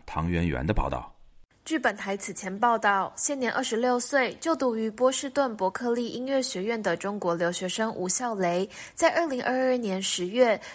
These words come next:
Speaker 2: 对该大学的毕业生佐伊进行了跟踪骚扰。当时，佐伊于伯克利学院校园里张贴海报声援中国民主。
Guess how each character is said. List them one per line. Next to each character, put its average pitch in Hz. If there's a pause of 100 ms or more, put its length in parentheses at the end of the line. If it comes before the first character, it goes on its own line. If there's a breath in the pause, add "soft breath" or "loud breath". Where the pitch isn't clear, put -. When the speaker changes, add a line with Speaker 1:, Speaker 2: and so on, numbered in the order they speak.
Speaker 2:
对 339
该 311
大 311
学 202
的 196
毕 226
业 233
生 233
佐 185
伊 226
进 233
行 185
了 180
跟 190
踪 208
骚 190
扰。 175 (440 loud breath)
当 233
时， 214
佐 202
伊 277
于 262
伯 220
克 262
利 277
学 214
院 254
校 277
园 214
里 214
张 208
贴 220
海 -
报 196
声 190
援 175
中 190
国 185
民 165
主。 196